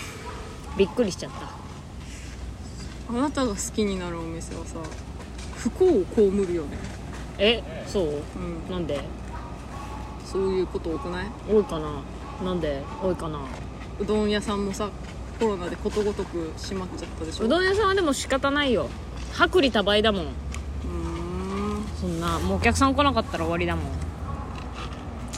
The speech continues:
Speaker 2: あれ、なんだっけ。なんか、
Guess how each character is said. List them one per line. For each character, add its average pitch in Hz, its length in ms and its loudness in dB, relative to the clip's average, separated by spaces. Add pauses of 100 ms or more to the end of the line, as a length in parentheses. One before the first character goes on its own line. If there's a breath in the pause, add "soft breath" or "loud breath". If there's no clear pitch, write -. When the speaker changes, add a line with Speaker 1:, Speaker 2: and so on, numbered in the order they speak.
(280)
Speaker 2:
あ 226 60 0
れ、 240 360 4 (600)
な 247 100 2
ん 269 80 6
だ 240 80 4
っ 202 40 -2 (140)
け。 170 240 0 (1700)
な 311 100 4
ん 311 100 6
か、 208 440 -2